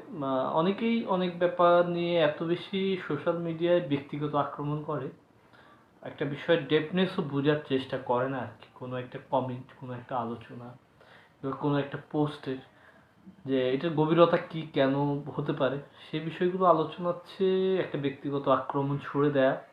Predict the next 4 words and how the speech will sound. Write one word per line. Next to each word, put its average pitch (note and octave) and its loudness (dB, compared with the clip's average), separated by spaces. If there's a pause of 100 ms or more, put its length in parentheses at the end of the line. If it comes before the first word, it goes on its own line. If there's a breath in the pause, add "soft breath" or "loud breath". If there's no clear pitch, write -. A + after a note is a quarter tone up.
(140)
কিংবা C#3 2 (420 loud breath)
একটা D#3+ 4
মন্তব্য G3 6 (440)
করা F3 8